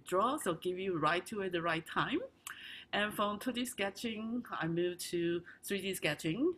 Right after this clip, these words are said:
Um, that's because, for example, if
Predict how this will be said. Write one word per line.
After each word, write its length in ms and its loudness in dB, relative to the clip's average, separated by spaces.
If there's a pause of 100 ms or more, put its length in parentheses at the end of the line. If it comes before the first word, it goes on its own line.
(100)
Um, 360 2 (380)
that's 380 0
because, 360 0
for 160 2
example, 540 -2
if 140 0